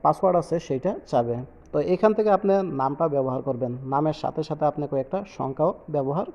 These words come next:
করতে পারেন। তো অবশ্যই প্রথমে আপনি বড় হাতের অক্ষর দিবেন, তারপরে ছোটো হাতের অক্ষর দিবেন, তারপরে কয়েকটা সংখ্যা দিয়ে দিবেন। পাসওয়ার্ডটাও সেম আপনি একইভাবে ক্রিয়েট করবেন। সংখ্যা এবং লেটার দিবেন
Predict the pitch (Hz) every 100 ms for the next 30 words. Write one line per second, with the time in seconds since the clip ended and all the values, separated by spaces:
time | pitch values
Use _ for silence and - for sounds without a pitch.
0 | - 151 - 135 131 123 135 - - -
1 | - - - 165 160 165 190 196 190 160
2 | 175 170 170 156 139 151 156 160 151 -
3 | 147 151 165 156 131 143 143 139 147 139
4 | 143 135 151 143 151 190 151 127 135 135
5 | 123 - 196 - - 139 131 214 302 170
6 | 160 139 127 120 120 - - - - 170
7 | 170 208 208 208 202 196 180 185 - 180
8 | 180 170 156 147 160 165 202 - - 170
9 | 143 127 131 120 127 127 - _ - _
10 | - - - - 160 180 202 180 160 165
11 | 147 151 165 160 160 139